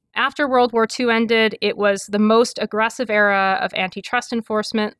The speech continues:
Law, law enforcers were sort of the most aggressively acting against monopolies during that period. And one reason for that is, uh, Hitler's Germany. Um, it was,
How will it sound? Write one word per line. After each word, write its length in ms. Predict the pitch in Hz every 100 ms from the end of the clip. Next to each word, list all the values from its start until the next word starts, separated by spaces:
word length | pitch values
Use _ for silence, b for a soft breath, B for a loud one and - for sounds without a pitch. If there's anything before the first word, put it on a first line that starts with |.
| -
Law, 420 | 202 190 196 185 - - _ _ _ _
law 220 | 196 233 240
enforcers 580 | 233 226 208 214 208 202
were 180 | 196 196
sort 200 | 202 190
of 80 |
the 80 | -
most 380 | 202 214 220 -
aggressively 580 | 208 202 185 202 196 185
acting 340 | 165 - 190
against 380 | 185 185 185 -
monopolies 640 | 185 180 180 196 180 180
during 180 | - 185
that 200 | 196 220
period. 500 | - 214 196 196 202 196 b b b b b b
And 160 | 262 269
one 160 | 302 392
reason 300 | 359 381 381
for 160 | 330
that 320 | 226 214 220
is, 360 | - 220 220 214
uh, 320 | 214 214 208 - _ _
Hitler's 460 | - 285 285 285 240
Germany. 580 | 262 320 330 196 175 -
Um, 300 | 196 190 190
it 160 | 214
was, 480 | 220 220 214 208 -